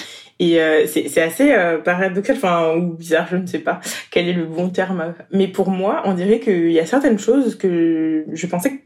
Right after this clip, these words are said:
tout le monde faisait ça, en fait. Bah, c'est évident qu'on va faire ça, c'est évident qu'on va poser telle, telle action, et cetera, dans une entreprise. Et en fait, euh, on dirait que ce rôle d'O B M m'a aussi aidé à, à voir certaines, euh,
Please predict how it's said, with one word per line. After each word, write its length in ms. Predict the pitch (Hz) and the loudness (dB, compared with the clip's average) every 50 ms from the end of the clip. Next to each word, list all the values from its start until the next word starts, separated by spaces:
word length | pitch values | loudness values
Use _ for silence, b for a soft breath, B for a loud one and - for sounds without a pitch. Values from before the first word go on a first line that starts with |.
| _ _ _ _ _ _ _ _ _ _ _ _ - | _ _ _ _ _ _ _ _ _ _ _ _ -4
tout 80 | - 220 | 2 2
le 60 | 226 | 4
monde 160 | 247 277 277 269 | 6 6 4 4
faisait 260 | 277 220 196 180 185 | 4 0 -2 -2 -2
ça, 200 | 180 - 220 214 | 0 0 0 0
en 80 | 196 | 0
fait. 360 | 180 - 185 175 - - - B B B B B B B B B B | -2 -2 -4 -4 -4 -10 -20 B B B B B B B B B B
Bah, 100 | 165 170 | -2 -2
c'est 120 | - 196 | 0 0
évident 260 | 185 185 214 302 311 | 0 2 2 2 2
qu'on 80 | 302 254 | 2 2
va 120 | 220 190 180 | 0 0 0
faire 120 | 185 185 | -2 -4
ça, 260 | 175 214 208 208 214 208 | 0 0 2 2 2 0
c'est 120 | - 180 | 0 -2
évident 320 | 180 165 170 185 226 240 226 | -4 -2 0 0 0 0 0
qu'on 80 | 214 | 0
va 140 | 190 190 180 | 0 0 0
poser 380 | 180 - 190 180 170 185 180 180 | 0 0 -2 -2 -2 -4 -4 -2
telle, 340 | - 180 180 175 175 170 170 - B B B B B | -2 -2 -2 -4 -6 -8 -10 -12 B B B B B
telle 160 | - 208 202 | 0 0 0
action, 580 | 180 175 - - - - 220 214 214 214 214 208 | 0 -2 -4 -6 -2 0 2 2 4 4 2 2
et 60 | 202 | 0
cetera, 540 | 202 - 185 185 185 180 190 202 202 202 196 | 0 -2 -2 -2 -2 0 2 2 2 2 2
dans 160 | 180 180 180 175 | 0 0 -2 0
une 160 | 180 190 185 | -2 -2 -2
entreprise. 540 | 180 180 - - 180 - - 220 208 190 180 B B B B B B | -4 -6 -4 -6 -6 0 0 0 0 0 -4 B B B B B B
Et 80 | - 185 | 0 0
en 100 | 175 175 | 0 0
fait, 240 | 180 220 254 240 - | 2 0 0 0 2
euh, 600 | 208 185 175 170 170 165 165 165 165 156 - - - | 2 2 2 4 4 4 4 4 4 2 0 -4 -4
on 120 | - 190 190 | -2 -2 0
dirait 180 | - 208 247 277 | 2 2 0 0
que 40 | 269 | 2
ce 120 | - 208 | 2 2
rôle 380 | 190 175 180 180 214 233 226 190 | 2 2 4 4 4 4 4 2
d'O 140 | 190 202 | -2 -2
B 80 | 185 175 | 0 0
M 200 | 190 185 214 254 | 0 0 2 0
m'a 140 | 226 202 180 | 0 0 0
aussi 240 | 175 185 180 - 226 226 - - - _ _ _ - | 0 -2 -2 0 0 0 0 -2 -6 _ _ _ -4
aidé 320 | - 196 180 185 202 214 220 | -2 -2 0 2 2 4 4
à, 220 | 196 180 165 160 | 4 2 2 0
à 160 | 156 - 165 160 | 0 -2 -2 -4
voir 320 | 160 165 185 196 226 214 | -2 2 2 2 2 2
certaines, 440 | - 190 175 - - 180 185 180 180 | -2 -4 -4 -2 -2 -2 -2 -2 -2
euh, 260 | 160 151 151 151 151 | -2 -2 0 0 -2